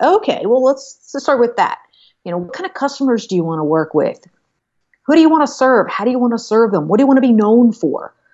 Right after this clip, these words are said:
You know, what are the things that really, that you really care about, that are deeply personal and emotional? And, and once you understand that and have that, then it's pretty easy to, to create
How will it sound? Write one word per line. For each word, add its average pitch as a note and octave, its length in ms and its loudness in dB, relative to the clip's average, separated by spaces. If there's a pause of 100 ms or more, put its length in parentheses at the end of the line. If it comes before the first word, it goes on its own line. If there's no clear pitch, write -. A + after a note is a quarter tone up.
(340)
You G#3 80 -10
know, G#3 60 -6
what C#4 120 2
are G#4+ 140 6
the - 60 -10
things D#4 260 2
that F#3 160 0
really, A3+ 840 0
that - 100 -8
you G#3 120 -6
really C#4+ 280 4
care A3 480 0
about, E3 400 -2
that E3 100 -4
are E3 160 -6 (280)
deeply B3+ 420 0
personal G3+ 640 -2
and E3+ 80 0
emotional? D#3+ 720 0 (500)
And, F3+ 280 2
and D#3+ 340 -8 (500)
once A#3 440 2
you C#4+ 120 6
understand F3+ 720 0
that F#3+ 440 0
and D#3+ 120 -18
have D#3 360 -6
that, F3+ 480 2 (640)
then A3 220 2
it's A#4+ 160 2
pretty D#4 400 -2
easy A3 300 0
to, E3+ 180 -2 (180)
to E3+ 380 0 (380)
create G#3+ 720 4